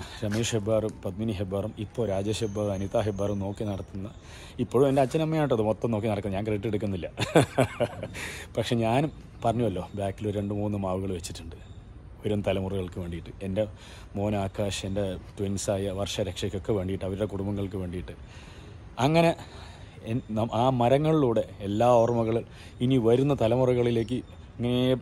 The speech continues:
പ്രവാഹിച്ചുകൊണ്ടിരിക്കുന്ന എനിക്ക് ഉറപ്പാണ്, ഒരു നദിയെ പോലെ. ഈ മാവ് എന്നും ഉണ്ടാവും. ഞാൻ ചിലപ്പോൾ കുറേ കാലം കഴിഞ്ഞാൽ ഉണ്ടാവില്ല. ചിലപ്പോൾ വേറെ ഹെബ്ബാർസ് ആയിരിക്കും ഈ മാവിൻ്റെ ചോട്ടിൽ നിന്ന് വേറെ കാല-, ചില കാര്യങ്ങളൊക്കെ സംസാരിക്കുന്നുണ്ടാവുക. പക്ഷേ എല്ലാ മരങ്ങൾക്കും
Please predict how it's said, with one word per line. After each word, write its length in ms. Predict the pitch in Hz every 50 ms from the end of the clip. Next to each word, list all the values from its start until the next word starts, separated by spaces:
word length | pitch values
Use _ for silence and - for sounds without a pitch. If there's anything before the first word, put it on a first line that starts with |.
| - - -
പ്രവാഹിച്ചുകൊണ്ടിരിക്കുന്ന 880 | 110 107 107 113 117 117 123 113 - 135 127 120 117 107 98 117 110 107
എനിക്ക് 160 | 107 104 101 95
ഉറപ്പാണ്, 340 | 95 104 95 - 104 98 92 92
ഒരു 80 | 101 101
നദിയെ 300 | 98 95 92 107 117 120 120 - -
പോലെ. 200 | 117 - 82 76 - - - - - - - - - - - 151
ഈ 40 | 156 156 143
മാവ് 320 | 135 135 143 151 165 170 170 - - - - - - - - - - 95 92
എന്നും 180 | 92 95 98 95 87
ഉണ്ടാവും. 280 | 85 78 71 69 - - - - - - - - - - - -
ഞാൻ 180 | 151 143 147 - 143
ചിലപ്പോൾ 320 | 156 151 151 151 - 170 - - - - - - - - - - - - -
കുറേ 160 | - - 127 123 120
കാലം 180 | 120 117 117 117
കഴിഞ്ഞാൽ 220 | 117 117 113 101
ഉണ്ടാവില്ല. 360 | 92 87 92 85 80 80 80 - - - - - - - - - - -
ചിലപ്പോൾ 260 | 123 120 123 165 160 147
വേറെ 200 | 143 139 147 156 131
ഹെബ്ബാർസ് 340 | 135 123 123 127 120 104 -
ആയിരിക്കും 260 | 120 110 101 117 117 113 110
ഈ 20 | 107 104
മാവിൻ്റെ 320 | 104 104 104 113 110 107 98 -
ചോട്ടിൽ 260 | 107 101 90 107 104 98
നിന്ന് 180 | 98 98 98 98 - - - - - - - - - - 143
വേറെ 180 | 151 156 151 135
കാല-, 200 | 127 123 120 113 -
ചില 100 | 120 113 110 107
കാര്യങ്ങളൊക്കെ 400 | 107 104 107 104 101 98 101 95 101
സംസാരിക്കുന്നുണ്ടാവുക. 720 | 95 87 - 98 87 85 - 92 85 80 - 67 62 60 - -
പക്ഷേ 260 | 101 - - - 120 101 - - - - - - - - - - - - - - 107 110
എല്ലാ 240 | 113 117 123 127 127 123 - - - - - -
മരങ്ങൾക്കും 540 | 101 98 98 101 104 104 98 - - 95